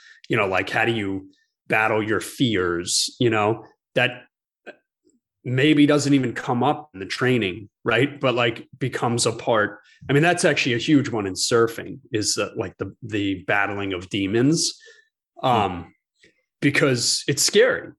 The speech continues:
Speaker 1: you know, on, on not even that big days, it's scary. Like, you're thinking about sharks, you're thinking about rocks, you're thinking about, um,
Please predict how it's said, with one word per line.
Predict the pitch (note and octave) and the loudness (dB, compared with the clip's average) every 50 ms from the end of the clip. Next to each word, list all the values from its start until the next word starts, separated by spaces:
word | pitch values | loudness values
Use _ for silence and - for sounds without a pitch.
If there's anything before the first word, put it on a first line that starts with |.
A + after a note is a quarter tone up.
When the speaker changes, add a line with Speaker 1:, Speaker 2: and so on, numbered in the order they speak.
| _ - | _ -4
Speaker 1:
you | B2+ | -2
know, | B2+ A#2+ B2 C3 | 0 2 4 4
on, | C#3 C3+ B2+ - | 4 2 0 -2
on | - B2 A#2+ A#2 A2+ G#2+ - _ _ _ _ _ _ _ _ _ _ _ _ _ | -4 -4 -2 -4 -6 -8 -12 _ _ _ _ _ _ _ _ _ _ _ _ _
not | C#3+ D3+ D3+ E3 F3 | -4 -2 0 2 4
even | F#3 F3+ C#3+ E3 D#3 D3 | 4 4 4 4 4 4
that | C#3 C#3+ D3 D3 - A#2+ | 4 2 0 -2 -2 -2
big | C#3+ C3+ B2+ A#2+ A2 | -2 -2 -2 -4 -4
days, | A2+ C3 D#3 D#3 B2 - A#2+ B2 - - - | 0 0 0 0 0 -4 -8 -10 -12 -8 -6
it's | D3 B2+ - - | -6 -4 -2 -2
scary. | - - - - D#3 E3 C#3 G#2 E2+ - - | -2 -2 2 2 4 4 4 2 -2 -4 -8
Like, | F#2+ F#2 G2 - | -8 -8 -6 -2
you're | - B2 | -2 -2
thinking | A#2 - - C#3+ B2+ - C3 A#2+ | 0 0 0 0 0 0 0 0
about | B2+ A#2+ B2+ B2 B2 B2 | 0 2 2 2 2 0
sharks, | - - - B2 G#2 F2 D2+ D2 - - - - | -2 -2 -2 -2 -2 -2 -4 -8 -8 -8 -8 -2
you're | - A#2 A2+ | 0 0 2
thinking | - C#3+ B2+ A#2+ C3 A#2+ | 2 2 0 2 2 0
about | B2 A#2 B2+ B2 B2 A2+ G#2 | 2 2 2 0 0 0 -2
rocks, | G#2+ G#2+ F#2+ E2+ D#2+ E2 - - - - - | -2 -2 -2 -4 -6 -8 -8 -6 -6 -4 -2
you're | A2+ G#2 | -2 -2
thinking | A2 - C#3 C3 B2 C3+ B2+ A2+ | 0 2 0 0 2 0 0 0
about, | A#2+ A2 A2+ G#2+ A2 A2 A2 - - - - - _ _ _ _ _ _ _ _ _ _ | 0 0 2 2 2 2 0 -2 -6 -14 -20 -20 _ _ _ _ _ _ _ _ _ _
um, | A#2 A2+ G#2+ F#2+ F#2 F2+ F2+ - - | -2 0 0 0 -2 -2 -6 -10 -14